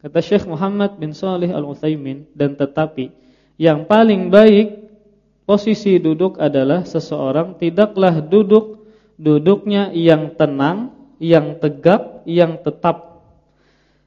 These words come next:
sehingga dia, sehingga posisi duduk seperti itu, jangan seperti itu,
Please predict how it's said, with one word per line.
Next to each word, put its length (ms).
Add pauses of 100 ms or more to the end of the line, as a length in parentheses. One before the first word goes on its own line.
(120)
sehingga 1040
dia, 600 (360)
sehingga 960
posisi 400
duduk 480
seperti 720
itu, 480 (240)
jangan 320
seperti 560
itu, 320